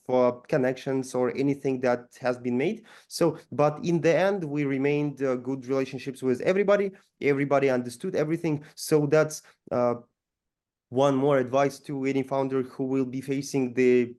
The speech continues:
thing of the oversubscribed, uh, situation. Uh, but don't be scared to, uh, be fully transparent. I, I always say that transparency is key. And even if somebody, uh, I faced this situation when somebody,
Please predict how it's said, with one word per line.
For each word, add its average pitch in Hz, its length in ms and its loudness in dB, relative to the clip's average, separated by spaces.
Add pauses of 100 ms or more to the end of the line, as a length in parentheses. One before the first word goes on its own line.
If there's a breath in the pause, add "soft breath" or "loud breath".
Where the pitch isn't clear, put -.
(140)
thing 139 280 0
of 127 280 0
the 123 380 0 (200)
oversubscribed, 127 920 -2
uh, 117 160 2
situation. 214 560 -6 (400 loud breath)
Uh, 127 260 4 (220)
but 135 160 0
don't 165 240 2
be 165 60 -2
scared 160 400 -2 (140)
to, 123 580 0
uh, 117 120 4 (440)
be 135 340 -2 (100)
fully 143 280 -2
transparent. 120 500 -6 (380)
I, 160 160 4
I 147 260 4
always 151 420 2
say 151 120 -2
that 143 200 -4
transparency 135 580 -2
is 123 120 -8
key. 107 280 -8 (340 loud breath)
And 127 360 2
even 165 400 2
if 143 220 -2
somebody, 143 640 0 (280 soft breath)
uh, 120 260 4 (280)
I 139 160 2
faced 170 440 -6
this 131 240 -6
situation 147 500 0
when 135 200 2
somebody, 135 580 0